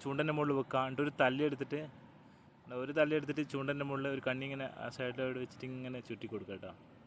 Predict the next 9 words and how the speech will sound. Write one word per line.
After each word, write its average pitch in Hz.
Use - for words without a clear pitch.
ഒരു 131
അഞ്ചാറ് 147
ചുറ്റ് 151
ചുറ്റിയിട്ട് 147
ആ 139
മടക്കിൻ്റെ 156
ഗ്യാപ്പ് 135
ഉണ്ടാവില്ലേ, 117
ആ 143